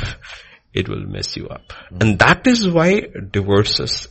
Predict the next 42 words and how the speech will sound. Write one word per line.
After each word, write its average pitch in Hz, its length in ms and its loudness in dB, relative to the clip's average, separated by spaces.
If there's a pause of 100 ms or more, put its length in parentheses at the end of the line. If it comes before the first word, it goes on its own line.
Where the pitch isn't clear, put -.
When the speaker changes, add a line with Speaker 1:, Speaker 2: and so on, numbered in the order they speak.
(100)
Speaker 1:
are - 140 -12
so 107 880 -4
rampant 117 800 -6
in 92 260 -4
today. 87 320 -6
The - 140 -8
primary 214 560 -2
issue 185 240 2
is 180 160 -6
not 170 160 -4
because 147 240 -8
you 143 60 -6
had 131 160 2
an 131 140 0
affair - 360 -4
or 67 80 -2
not. 64 160 -4 (320)
That 175 220 6
is 320 120 2
not 339 200 0
the 320 100 0
issue 277 240 -2
why 277 80 2
marriages 220 480 0
are 208 100 -4
breaking. 190 420 -4
It's - 120 -10
a 175 40 -6
marriage 196 280 2
of 190 100 -2
independence. - 760 -6 (340)
Well, 165 100 8
marriage 175 360 2
cannot 220 300 4
be 220 120 6
independent 165 560 2
because 156 280 -2
it's 147 180 0
a 160 40 8
relationship 196 460 0
of 202 120 0
dependence. 180 600 -4